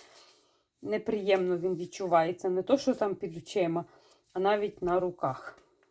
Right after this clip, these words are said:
Тому мені він не підійшов, я купила там корейський крем під очі.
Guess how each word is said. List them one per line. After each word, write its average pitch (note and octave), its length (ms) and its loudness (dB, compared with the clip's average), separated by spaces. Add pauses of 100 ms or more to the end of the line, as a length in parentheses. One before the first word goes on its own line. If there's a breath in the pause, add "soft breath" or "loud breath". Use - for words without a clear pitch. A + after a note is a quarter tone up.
(140)
Тому A#3+ 380 6 (1200 soft breath)
мені A3 180 -2
він - 160 -2
не - 80 -4
підійшов, B3 480 0
я B3 120 -2
купила G3 420 -2
там F#3+ 220 -6
корейський F#3 560 -2
крем F3+ 340 0
під F3 260 -8
очі. G3 500 -4